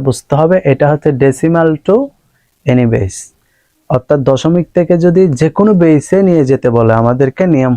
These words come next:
হচ্ছে একটা। সেটা কি? নিয়মটা হচ্ছে পূর্ণাংশকে ভাগ করতে হবে আমাদের। এই যে পূর্ণাংশ ভাগ ভগ্নাংশ গুণ, এই কথাটা তোমার মাথার মধ্যে একদম সেট আপ করে রাখতে হবে। কি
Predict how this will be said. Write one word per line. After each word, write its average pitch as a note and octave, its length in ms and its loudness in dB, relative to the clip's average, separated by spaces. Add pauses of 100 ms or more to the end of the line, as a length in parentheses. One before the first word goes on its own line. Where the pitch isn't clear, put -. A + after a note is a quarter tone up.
হচ্ছে - 240 -6 (100)
একটা। - 280 -4 (360)
সেটা C3 240 -4 (100)
কি? F3+ 100 0 (800)
নিয়মটা C#3+ 340 2
হচ্ছে D#3 160 -4 (100)
পূর্ণাংশকে C#3+ 720 2 (120)
ভাগ D3+ 120 -2 (120)
করতে D#3+ 280 -4
হবে D#3+ 220 0
আমাদের। D#3+ 300 0 (560)
এই C3+ 100 2
যে C3+ 60 2 (100)
পূর্ণাংশ C3+ 500 2 (160)
ভাগ F3+ 140 0 (300)
ভগ্নাংশ C#3+ 500 2 (720)
গুণ, C3 320 2 (1300)
এই A#2 200 0
কথাটা C#3+ 280 -2 (280)
তোমার C3 220 2 (100)
মাথার C#3+ 300 0
মধ্যে C#3 280 -2
একদম D3+ 240 -4 (100)
সেট - 240 -4
আপ - 60 -12 (120)
করে C#3 220 0
রাখতে - 300 -6
হবে। D3+ 160 -2 (100)
কি F3+ 80 0